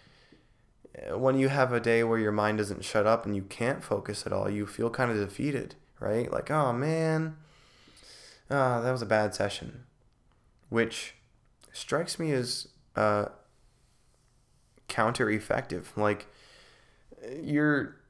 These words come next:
the point of meditation is acceptance and just embracing what is, right? And so that kinda goes against the grain because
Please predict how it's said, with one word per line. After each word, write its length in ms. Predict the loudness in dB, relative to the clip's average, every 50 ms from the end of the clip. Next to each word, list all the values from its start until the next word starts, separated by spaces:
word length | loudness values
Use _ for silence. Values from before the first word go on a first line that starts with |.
| _
the 160 | -2 0 0 0
point 260 | 2 4 6 6 6
of 100 | 6 4
meditation 540 | 4 4 4 4 4 2 2 2 2 0 -2
is 140 | 0 -2
acceptance 760 | -2 -4 -2 0 0 0 0 -2 -4 -4 -2 -2 -4 -4 -6 -4
and 520 | 0 0 2 2 2 0 -2 -2 -4 -2
just 320 | -2 -4 -4 -4 -10 -14 -18 -20 -20 -20 -20 -20 _ _ _ _ _ _ _ _ _ _ _ _ _ _ _ _ _ _ _ _ _ -8
embracing 600 | -4 -4 0 2 2 2 2 2 -2 -2 -2 0 0
what 100 | 0 2
is, 380 | 2 0 -2 -4 -6 -10 -12 -12 -4
right? 400 | -2 0 0 2 0 -2 -4 -6 -4
And 260 | -2 0 0 0 -2
so 600 | -2 0 2 4 4 6 6 4 4 2 -2 -6 -14 -20 -20 _ _ _ _ _ _ _ _ _ _ _ _ _ _ _ _ _ _ _ _ _ _ _ _ _ _ 0
that 240 | 0 0 0 0
kinda 300 | -6 -4 -2 -2 -2 -2 -4 -10
goes 240 | 0 2 2 2 2
against 340 | 0 -2 0 -2 -2 -2 -4
the 80 | -6 -2
grain 400 | 0 0 0 0 0 -2 -2 -4
because 600 | -4 -4 -2 0 0 2 0 0 -4 -6 -6 -10